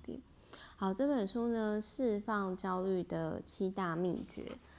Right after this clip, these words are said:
然后它是生命潜能出版的。那这个是一个，呃，我的V V I P，然后它本身也是教会的好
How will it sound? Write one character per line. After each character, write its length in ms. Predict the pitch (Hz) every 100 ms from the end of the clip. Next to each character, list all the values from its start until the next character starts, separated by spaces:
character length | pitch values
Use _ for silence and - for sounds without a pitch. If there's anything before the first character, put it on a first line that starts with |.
| - -
然 220 | 185 190
后 380 | 208 196 185 180
它 300 | 190 180 185
是 480 | 185 190 180 175 175
生 240 | - 190
命 180 | 196 185
潜 180 | 180 -
能 180 | - -
出 260 | 185 190 175
版 220 | 170 - 277 269
的。 140 | 247 - - - -
那 180 | 262 262
这 140 | 262
个 140 | 247 226
是 200 | - 240
一 120 | 208
个， 400 | 202 196 185 185 - -
呃， 420 | - 180 175 165 156
我 140 | 165
的 120 | 170
V 200 | 170 190
V 100 | 202
I 200 | 185 185
P， 220 | 185 185 180
然 140 | 170
后 120 | 175
它 160 | 180 175
本 180 | - 165
身 140 | 165
也 100 | 156
是 140 | 175
教 280 | 170 170 151
会 220 | 156 160
的 140 | 147
好 120 | 170